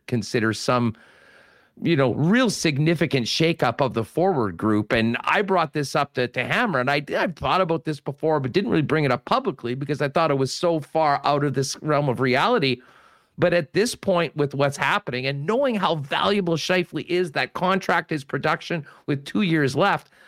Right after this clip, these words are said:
I mean, you're not just trading that guy and not getting anything back. Um,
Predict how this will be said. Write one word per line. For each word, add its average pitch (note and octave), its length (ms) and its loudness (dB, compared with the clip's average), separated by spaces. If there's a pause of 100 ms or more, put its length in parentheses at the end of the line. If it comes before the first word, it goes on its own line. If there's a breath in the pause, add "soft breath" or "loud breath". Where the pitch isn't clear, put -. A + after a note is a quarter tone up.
(140 loud breath)
I - 20 -12
mean, D#3 140 -6
you're G#3 120 0
not C#4+ 160 0
just - 220 -2
trading G3 420 0
that C#3 200 0
guy D3 200 2
and C3+ 140 0
not D#3+ 260 -4
getting D3+ 280 -4
anything C3+ 420 -2
back. E3+ 380 -2 (460)
Um, D#3+ 340 -4